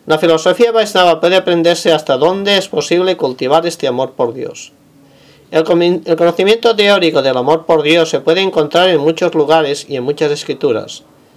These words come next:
Pero lo que es realmente ese amor por Dios y cómo se cultiva puede encontrarse en las escrituras Vaishnavas.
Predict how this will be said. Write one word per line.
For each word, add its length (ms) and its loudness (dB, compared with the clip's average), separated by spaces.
Pero 140 2
lo 120 2
que 100 4
es 100 4
realmente 760 0
ese 240 0
amor 260 0
por 200 -2
Dios 440 0
y 100 -10
cómo 200 0
se 160 0
cultiva 540 0
puede 220 2
encontrarse 540 0
en 60 0
las 160 0
escrituras 720 -2
Vaishnavas. 1400 -6